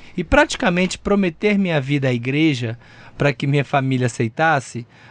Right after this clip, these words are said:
fui aprovada no curso de arquitetura em outra cidade. Uhul, nova vida, né?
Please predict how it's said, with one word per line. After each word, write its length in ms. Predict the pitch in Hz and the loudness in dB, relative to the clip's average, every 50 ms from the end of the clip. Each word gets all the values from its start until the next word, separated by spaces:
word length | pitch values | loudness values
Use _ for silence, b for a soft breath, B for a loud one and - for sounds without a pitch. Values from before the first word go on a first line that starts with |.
| B | B
fui 200 | B - 240 240 | B -4 0 0
aprovada 640 | 240 233 - 262 247 240 190 170 202 226 247 214 202 | 0 0 0 0 -2 -2 0 0 2 2 2 2 0
no 120 | 185 175 160 | -2 -2 -2
curso 300 | - 175 165 147 156 143 | -2 -2 -2 -2 -2 -2
de 180 | 135 135 - - - | -2 -4 -4 -2 0
arquitetura 680 | - 247 262 - - 240 - 214 - - 175 180 175 156 | 0 0 0 0 -4 -2 -2 -2 0 0 0 2 2 2
em 20 | 143 | 0
outra 140 | 143 139 | -2 -4
cidade. 600 | 131 - - 135 127 123 120 117 113 113 110 120 | -4 -4 -4 -2 0 0 2 2 2 0 -2 -2
Uhul, 520 | 180 302 311 269 339 370 381 381 370 330 254 160 | -2 -2 0 0 2 2 2 2 2 0 0 -2
nova 260 | 175 180 196 214 208 | -4 0 2 2 2
vida, 320 | 180 180 170 151 139 135 | 2 0 -2 -2 0 0
né? 240 | 135 151 185 254 311 | 0 2 2 2 0